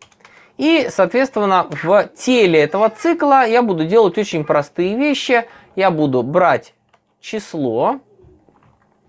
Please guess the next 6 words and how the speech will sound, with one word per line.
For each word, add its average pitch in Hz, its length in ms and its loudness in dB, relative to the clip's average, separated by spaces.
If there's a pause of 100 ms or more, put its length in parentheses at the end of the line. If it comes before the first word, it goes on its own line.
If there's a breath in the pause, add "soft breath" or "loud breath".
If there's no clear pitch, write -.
(840)
Так, 113 220 -12
не 131 180 -8
то 131 180 -2
делаю. 73 400 -10 (420 soft breath)
Взять 170 420 -2
оттуда, 135 640 -2